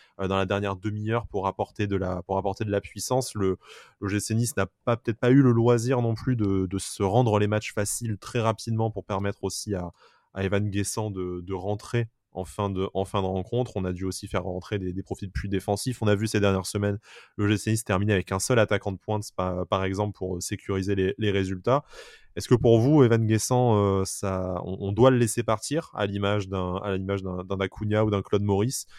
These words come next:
Est-ce qu'on doit absolument le garder et il aura peut-être d'autres, euh, d'autres chances d'ici la fin de la saison ? Quel est un peu votre, votre sentiment par rapport à la,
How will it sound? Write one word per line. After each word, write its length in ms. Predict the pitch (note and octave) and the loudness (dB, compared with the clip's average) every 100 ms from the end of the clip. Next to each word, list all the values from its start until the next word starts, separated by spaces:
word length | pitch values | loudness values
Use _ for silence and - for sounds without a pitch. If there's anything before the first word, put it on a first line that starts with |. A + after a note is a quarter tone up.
| - _ | -20 _
Est-ce 120 | - - | -16 -6
qu'on 80 | |
doit 120 | G2 F#2 | 0 0
absolument 500 | - - A#2 A2+ A2 | 0 0 2 4 2
le 40 | |
garder 460 | G#2+ G2+ G#2 A2+ - | 2 2 2 0 -2
et 60 | G2 | -2
il 100 | F#2+ | -2
aura 160 | F#2 | -2
peut-être 200 | G#2 F#2 | -4 -6
d'autres, 360 | F#2 G#2 - G2+ | -2 -2 -2 -2
euh, 140 | G2 F#2 | -2 -2
d'autres 240 | G2+ G2+ | -4 -6
chances 360 | - B2 - G2 | -6 -8 -10 -16
d'ici 240 | F#2 - | -16 -8
la 120 | F#2+ | -8
fin 160 | - G#2 | -6 -4
de 40 | |
la 100 | G2 | -4
saison ? 280 | - G2 B2+ | -4 -6 -6
Quel 240 | - G#2+ | -4 0
est 40 | A2 | 0
un 100 | G#2 | 0
peu 140 | A#2 | -2
votre, 460 | G2+ G2 - F#2 E2+ - _ _ _ | -2 -4 -6 -8 -8 -14 _ _ _
votre 160 | G2 F#2+ | -6 -2
sentiment 500 | C#3+ C3+ - B2+ C#3 | 0 0 0 0 2
par 140 | A#2 | 2
rapport 380 | G2+ G2 A#2 G#2+ | 0 0 0 0
à 20 | |
la, 320 | F#2+ F2+ F2 | 0 -2 -6